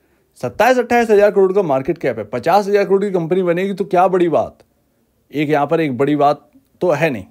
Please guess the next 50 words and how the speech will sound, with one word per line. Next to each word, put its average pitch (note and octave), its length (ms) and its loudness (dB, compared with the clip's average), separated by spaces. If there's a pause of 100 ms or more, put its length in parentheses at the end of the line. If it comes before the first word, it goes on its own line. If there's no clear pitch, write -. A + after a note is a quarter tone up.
(140)
इक्यावन C#3 480 0
हज़ार B2+ 240 0
करोड़ A#2+ 240 -4
की, B2 140 -8
क्या C3 160 0
कोई C3+ 320 -2 (320)
स्टॉक D#3 280 4
बना D3 340 2
नहीं G3 180 0
है G3 80 2
जो F3+ 140 4
न्यू E3+ 280 2
एज F3 140 2
कंपनी D3 320 -4
में D#3 100 0
लिस्टेड B2 340 -6
हो? - 100 -20 (420)
तो - 60 4
ये D3+ 240 4
भी G#3+ 140 2
पॉसिबल A#3+ 440 2
है B3+ 60 -2
कि A#3+ 60 -4
यहाँ A#3+ 220 0
से B3 160 0
ये A#3+ 60 -2
स्टॉक A#3 200 0
डबल F3 340 4
हो F3 120 6
जाए, - 180 -14 (300)
छः C3 180 -6
सौ G#3+ 160 2
रुपये G#3+ 260 4
पर G3+ 200 0
आपको E3 260 -2
देखने C#3+ 240 -8
को B2 60 -6
मिले, F2+ 160 -12 (920)
but F#3 160 2 (140)
पॉसिबिलिटी F3+ 580 0
कितनी G3+ 420 -4
है F3 200 -6 (500)
ये F3+ 460 2
यकीन E3 280 -2
करना C#3+ 280 -2
काफ़ी A2+ 320 -10
ज़्यादा G#2 220 -2
मुश्किल - 360 -10
है। - 140 -20 (420)
तो - 120 -12